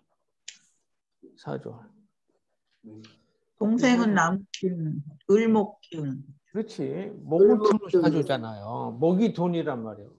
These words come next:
Speaker 1: 을이 이렇게 근이 있으면 약초죠.
Speaker 3: 네.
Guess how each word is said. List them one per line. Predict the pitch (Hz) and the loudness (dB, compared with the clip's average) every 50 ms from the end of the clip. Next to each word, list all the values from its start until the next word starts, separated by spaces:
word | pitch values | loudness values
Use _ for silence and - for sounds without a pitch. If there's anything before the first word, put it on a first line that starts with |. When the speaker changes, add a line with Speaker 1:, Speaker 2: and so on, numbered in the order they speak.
| 185 | 0
Speaker 1:
을이 | 202 220 226 226 240 214 | 2 2 2 4 4 4
이렇게 | 196 196 190 - 190 160 | 4 2 2 2 2 2
근이 | - - 196 196 202 208 | 2 4 2 4 4 4
있으면 | 202 - - 190 160 143 | 2 2 -2 -2 -2 0
약초죠. | 131 131 131 - - 202 196 165 156 156 - - - - - _ _ _ _ 165 - _ _ _ - - 170 | -2 -2 -4 -2 2 4 4 4 2 -2 -4 -4 -10 -20 -20 _ _ _ _ -20 -20 _ _ _ -20 -14 -10
Speaker 3:
네. | 190 190 190 185 185 196 196 | -10 -8 -8 -10 -10 -12 -14